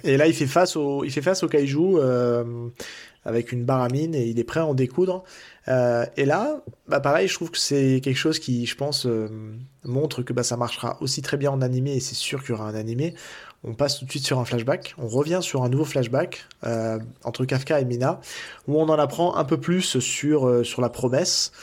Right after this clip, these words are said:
euh, qui est, euh, bah, qu'ils vont tous les deux, euh, décider de, de rejoindre, euh, l'unité de défense. Et comme tu disais tout à l'heure, Vidocq, bah, il y en a un qui a réussi, pas l'autre, mais pour autant,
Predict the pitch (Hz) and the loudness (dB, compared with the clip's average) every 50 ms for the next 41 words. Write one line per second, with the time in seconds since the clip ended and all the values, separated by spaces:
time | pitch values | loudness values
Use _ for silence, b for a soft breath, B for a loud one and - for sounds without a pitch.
0 | B B B B B B B - 120 120 120 117 117 117 113 117 113 - - - | B B B B B B B 0 0 2 2 2 2 2 2 0 -2 -6 -6 -2
1 | 123 127 139 151 160 165 160 139 117 113 113 110 117 113 - - 131 135 123 131 | 2 2 4 4 4 4 4 4 4 2 2 0 0 0 0 0 0 0 0 0
2 | 156 151 135 - 143 143 135 127 131 143 151 156 147 131 120 113 110 110 113 B | -2 -2 -2 -2 0 2 2 2 4 4 4 4 4 4 4 2 2 0 -4 B
3 | B B B B B B - 127 143 139 135 - 147 139 156 156 156 143 147 143 | B B B B B B -2 0 2 2 2 2 2 2 2 2 2 2 0 0
4 | 139 139 135 135 135 143 139 131 147 147 135 143 151 156 160 165 151 135 139 131 | 0 2 2 2 4 4 4 4 4 4 4 2 2 4 2 2 2 2 4 4
5 | 131 131 131 131 135 131 135 139 135 135 147 139 135 135 127 - 160 175 202 - | 4 4 4 4 4 2 2 0 0 0 2 2 2 2 2 0 0 -2 -2 0
6 | - 143 131 135 143 131 135 139 139 131 143 139 135 143 131 135 127 120 120 120 | 0 0 2 0 0 -2 -2 -2 0 0 0 2 2 2 2 2 2 0 0 0
7 | 135 139 143 143 117 107 107 113 131 139 135 135 127 127 123 117 - - 151 135 | 0 0 0 0 -2 -4 -2 -2 -2 0 0 2 2 2 2 2 0 -2 -4 -2
8 | - 123 123 139 170 190 - - - 135 127 127 - 147 143 139 131 131 147 151 | 0 2 4 4 4 2 2 -2 -2 -2 -2 -2 0 0 2 2 2 2 2 0
9 | 165 180 190 | 0 -2 -6